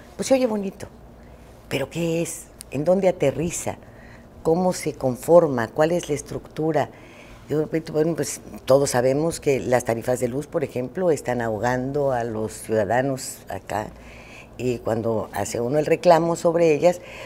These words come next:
pues se advierte que no son un lujo, es una necesidad en esta zona, como lo es en muchas otras del país.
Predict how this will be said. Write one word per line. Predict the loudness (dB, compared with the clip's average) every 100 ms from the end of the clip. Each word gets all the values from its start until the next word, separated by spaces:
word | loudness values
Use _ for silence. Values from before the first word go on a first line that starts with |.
| -2
pues | 0 4
se |
advierte | 4 8 8 8 2
que | 2
no | -2
son | 0 2
un | 2
lujo, | 2 -2 0 0
es | 0
una | 0 0
necesidad | -2 -4 -6 4 6 6
en | 4 -2
esta | -4 -6
zona, | -4 -6 -8 -20 -20 -20 -20 -20 -20 -4
como | 0 4
lo | 4
es | 4 2
en | -4
muchas | -2 -2
otras | -2 -2 -2
del | -4
país. | -4 -6 -8 -14